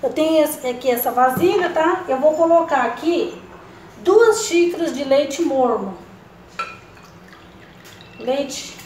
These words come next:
uma xícara, duas xícaras de leite morno.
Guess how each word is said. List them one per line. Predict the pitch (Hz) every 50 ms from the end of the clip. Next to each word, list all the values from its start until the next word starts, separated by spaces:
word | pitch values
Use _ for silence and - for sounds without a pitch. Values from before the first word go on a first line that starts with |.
| - - - - - - - - - - - -
uma | 262 294 320 311 302 302
xícara, | 294 - - - 254 247 262 269 269 269 - 302 285 277 285 285 285 302 302 302 - - - - - - - - - - - - - - - - - - - - - - - - - - - - - - - -
duas | - 294 311 320 339 349 349 349 -
xícaras | - - 294 277 262 269 - 285 277 277 277 254 233
de | 254 254
leite | 247 240 240 247 247 - - 269
morno. | 262 254 254 254 269 254 247 240 233 233 185 175